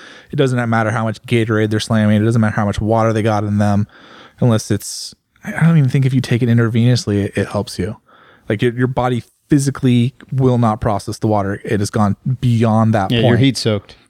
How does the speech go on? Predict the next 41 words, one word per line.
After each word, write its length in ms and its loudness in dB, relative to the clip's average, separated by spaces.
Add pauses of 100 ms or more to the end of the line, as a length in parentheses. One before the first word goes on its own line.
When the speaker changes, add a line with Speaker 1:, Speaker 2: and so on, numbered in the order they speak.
Speaker 1:
Yeah, 300 0
it's 140 -2
like 120 0
an 60 4
engine, 200 2
exactly. 420 0
It's 100 -2
Speaker 2:
Yeah. 80 2
Speaker 1:
like 80 0
you've 140 0
become 240 0
heat 180 0
soaked. 320 -8 (500)
And, 320 2
you 80 4
know, 80 2
he 140 2
was 140 2
talking 240 0
about, 80 -2
like, 140 -2
he 120 2
was 140 4
getting 160 2
delusional. 560 4
He 140 2
had, 120 2
like, 160 -2
basically 340 -4
thrown 340 0
up 180 0
all 140 0
over 180 0
himself. 560 0
Like, 200 -4
it 160 -4
was 440 0 (220)
this 260 -2
just 240 -4
crazy 380 -4
thing 520 0